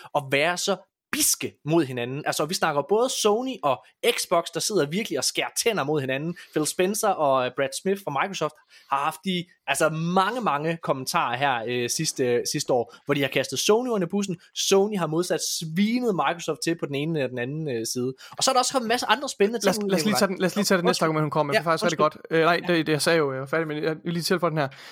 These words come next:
Speaker 1: Ja.
Speaker 2: Øhm, hun, hun påpeger også, at, øh, F T C ignorerer nogle facts, og så nævner hun lige sådan, den første af de her facts, det er, "Taking Call of Duty ex-, eller making," ja, hun siger, der står faktisk, "Taking Call of Duty exclusive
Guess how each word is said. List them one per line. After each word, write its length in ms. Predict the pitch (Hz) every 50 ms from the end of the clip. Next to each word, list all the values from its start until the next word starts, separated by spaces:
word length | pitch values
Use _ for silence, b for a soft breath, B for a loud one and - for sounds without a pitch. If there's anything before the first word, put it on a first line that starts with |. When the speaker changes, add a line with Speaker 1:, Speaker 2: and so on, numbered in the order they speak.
| B -
Speaker 1:
Ja. 360 | 170 - 165 160 160 156 151
Speaker 2:
Øhm, 460 | 143 147 143 143 139 139 139 139 139 - _ _ _ -
hun, 160 | 131 160 170 175 -
hun 240 | 175 180 175 175
påpeger 340 | 165 - 190 190 180 165 156
også, 220 | 160 180 175 - -
at, 240 | - 151 143 -
øh, 320 | 156 151 139 139 143 - 151
F 20 |
T 120 | - 160 -
C 60 | - 175 170 170 165 - - _ _
ignorerer 380 | 151 151 143 165 156 143 131 127 -
nogle 260 | 143 139 135 131 127 127
facts, 280 | - 208 226 - - -
og 120 | - 156
så 80 | - 170
nævner 160 | 165 170 170
hun 100 | 147 147
lige 80 | 151 143
sådan, 180 | - 151 143
den 160 | 131 139 139 135
første 220 | - 170 170 -
af 20 |
de 60 | 147 143
her 60 | 139
facts, 220 | - 147 143 -
det 120 | - 147 139
er, 120 | 139 139 135 B B B B B B B _ -
"Taking 380 | - 233 226 226 214 208 190 -
Call 140 | - 190 185
of 60 | 185 - -
Duty 160 | 190 185 185 185 -
ex-, 260 | - 160 - - - - -
eller 120 | 151 143
making," 500 | 139 151 180 220 233 - 180 147 139 135 139 _ _ _ _ _ -
ja, 60 | 123
hun 120 | 131 139 135
siger, 160 | 135 139 135
der 100 | 139 135
står 180 | 131 - 139 127
faktisk, 240 | 127 123 - -
"Taking 320 | - - 202 202 202 185 151 -
Call 120 | - 170 165
of 60 | 160
Duty 220 | - 170 165 160 156 -
exclusive 520 | 147 - - - 208 226 214 - 202